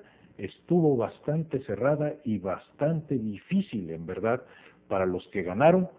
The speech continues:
como para los que perdieron. No cabe la menor duda de que Melquiades Morales arrolló, ganando contundente e indudable y legítimamente. Pero en el resto de los resultados donde hubo triunfos electorales,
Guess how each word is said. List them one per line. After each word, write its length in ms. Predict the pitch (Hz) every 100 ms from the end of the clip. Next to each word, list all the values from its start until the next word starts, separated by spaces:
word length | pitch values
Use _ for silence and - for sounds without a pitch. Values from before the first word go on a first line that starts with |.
| - - -
como 400 | 104 98 95 92
para 300 | - 98 92
los 220 | 87 - _
que 140 | 117 113
perdieron. 580 | - 101 113 107 92 - _ _ _ _ -
No 140 | 170
cabe 220 | 175 180
la 120 | 147 131
menor 280 | 131 143
duda 300 | 131 151 151 147 - - -
de 140 | 98
que 160 | - 98
Melquiades 600 | 98 92 - 127 123 104
Morales 460 | 101 110 120 120 - -
arrolló, 720 | 110 104 101 104 101 139 170 - - _ -
ganando 760 | 104 107 104 120 131 127 127
contundente 1040 | - 101 98 - 95 98 110 143 151 180 180 -
e 80 |
indudable 840 | 98 98 104 92 95 123 131 147 175 -
y 120 | 110
legítimamente. 1000 | 90 87 - 143 107 87 76 82 82 - - _ - - - _ _
Pero 160 | 113 127
en 100 | 131
el 120 | 131
resto 460 | 160 180 - - 135
de 120 | 123
los 180 | 113 110
resultados 640 | 98 107 104 - 135 113
donde 260 | 104 101 120
hubo 140 | 117
triunfos 520 | - 117 110 101 90
electorales, 600 | 87 85 - 82 92 85